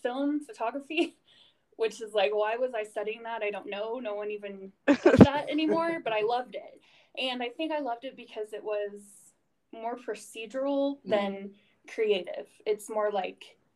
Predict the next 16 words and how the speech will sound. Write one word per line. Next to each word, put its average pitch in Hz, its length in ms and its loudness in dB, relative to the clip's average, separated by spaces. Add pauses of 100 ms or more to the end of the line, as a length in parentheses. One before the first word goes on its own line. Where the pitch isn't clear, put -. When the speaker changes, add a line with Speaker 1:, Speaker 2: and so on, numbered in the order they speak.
(840)
Speaker 1:
follow 233 240 6
the 247 80 -6
steps, - 480 -4
use 220 220 -8
your 233 80 -6
skills, 208 420 -2
and 208 100 -8
then 196 120 -6
something 208 260 -10
cool 302 160 2
comes 262 160 -2
out 185 160 -2
of 180 80 -10
it. 190 220 -10 (340)
And, 226 320 0
uh, 208 260 4